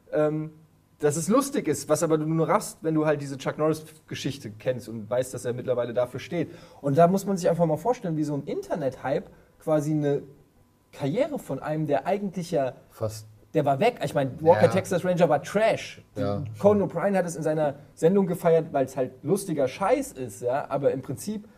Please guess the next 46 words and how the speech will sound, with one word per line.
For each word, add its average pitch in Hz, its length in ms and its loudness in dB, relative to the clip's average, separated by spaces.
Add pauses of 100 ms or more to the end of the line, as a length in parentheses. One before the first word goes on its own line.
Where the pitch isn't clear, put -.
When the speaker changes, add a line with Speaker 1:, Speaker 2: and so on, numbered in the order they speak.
(160)
Speaker 1:
hat 143 120 0
er 139 180 2
Chuck - 200 -8
Norris 175 300 -2
zurück 151 240 -4
auf - 160 -6
die 131 100 -8
Map 160 260 -4
gebracht. - 380 -12 (320)
Speaker 2:
Ja, 110 300 -4
hat 113 100 -6
er. 101 80 -6 (260)
Speaker 1:
Ja. 185 120 0
Speaker 2:
Auf 104 60 -2
jeden 110 120 -2
Fall. 107 220 -2 (240)
Und 120 80 -6
ich 120 100 0
auch 135 100 4
so, 139 160 -2
auch 131 120 2
so 120 100 -4
diese 110 160 0
ganzen 113 440 -4
Eigenheiten. 107 560 -2
Ich 92 120 -10
meine, 107 340 -2
ähm, 104 240 -4 (680)
der 117 100 -2
Roundhouse-Kick. 120 640 2 (380)
Ja, 110 140 -4
in 113 140 -6
Speaker 1:
Ja. 113 60 0
Speaker 2:
jedem 147 520 2 (120)
fucking 135 540 -2 (220)
Chuck 123 180 -6
Norris-Film 120 580 -4
siehst 107 200 -4
du 131 40 -8
den 117 300 -6
Typ 123 240 -8
mindestens 117 300 -6
einmal 127 280 -2
so 120 60 -6
einen 117 100 -4
Roundhouse-Kick 139 440 0